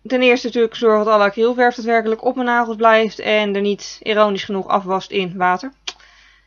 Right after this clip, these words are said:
En ook het zand heb ik met de topcoat gedaan, omdat ik het best wel lang wil laten zitten.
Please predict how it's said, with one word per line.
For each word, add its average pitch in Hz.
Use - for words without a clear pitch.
En 233
ook 277
het 254
zand 285
heb 302
ik 269
met 254
de 240
topcoat 254
gedaan, 233
omdat 240
ik 233
het 226
best 240
wel 233
lang 233
wil 226
laten 208
zitten. 226